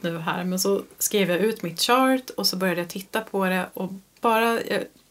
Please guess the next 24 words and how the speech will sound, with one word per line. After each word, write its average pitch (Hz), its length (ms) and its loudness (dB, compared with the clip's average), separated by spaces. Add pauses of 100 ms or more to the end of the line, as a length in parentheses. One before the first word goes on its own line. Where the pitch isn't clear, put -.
(120)
läste 208 460 2
lite 202 220 -2
kort - 380 0
sådär, 175 320 0
alltså 170 360 -4 (600)
var 202 120 6
det 190 60 4
flera 226 540 4
stycken 180 680 0 (840)
aha-upplevelser 190 1200 4
och 202 160 2
också, 202 400 0 (260)
det 214 100 2
kom 233 220 2
en 233 80 2
sån 214 200 -2
djup 196 360 2
acceptans. 190 1160 0
Saker 196 360 4
och 190 60 -2
ting 196 180 2
som 190 180 0
jag 180 80 2
har 175 320 0